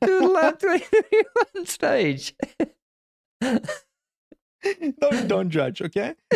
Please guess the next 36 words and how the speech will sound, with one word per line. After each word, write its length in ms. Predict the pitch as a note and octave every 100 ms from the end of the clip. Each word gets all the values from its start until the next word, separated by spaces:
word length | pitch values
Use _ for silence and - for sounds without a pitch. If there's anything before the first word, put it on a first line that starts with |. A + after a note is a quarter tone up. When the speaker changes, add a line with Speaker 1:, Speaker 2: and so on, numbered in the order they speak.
| D4+
Speaker 2:
Uh, 180 | D#4 - C4 - -
Speaker 1:
<laughs> 340 | E3+ - - -
No, 100 | D#3
I 40 |
Speaker 2:
anyway. 280 | D#3 C#3+ G3
Speaker 1:
love, 200 | C#3+ B2
I 180 | A#2+ D#3+
love 280 | D#3 A#2+ A2+
it, 140 | G#2
but 100 | B2
I'm 140 | B2 C3+
just 180 | C3+
saying 340 | - E3+ D#3 C#3+
maybe, 540 | D3 E3+ E3 D#3+ C#3
maybe 360 | C#3 D#3 F3 D#3+
Castroviejo 640 | E3+ E3 D3+ D3+ D3+ D3
didn't 180 | C#3 D3
watch 200 | C#3+ C3
the 60 |
replay 540 | C#3 D3+ D3+ A2+ G#2 G2
or, 80 | G#2+
or 220 | G2+ C#3+
Bergerdo. 640 | D3 D3+ C#3+ - A#2+ A2+
<laughs> 60 | - - - -
He, 140 | C3 C#3
he 60 | C#3+
would 300 | C#3+ C#3 A#2+
have 20 |
been 140 | A2+
there, 120 | A2 G#2
Bergerdo. 380 | G#2+ G2 F#2 F2+
It's 100 | -
French 280 | A2 G2+ G2
race. 200 | F2+ -
But 120 | E3
yeah, 120 | F3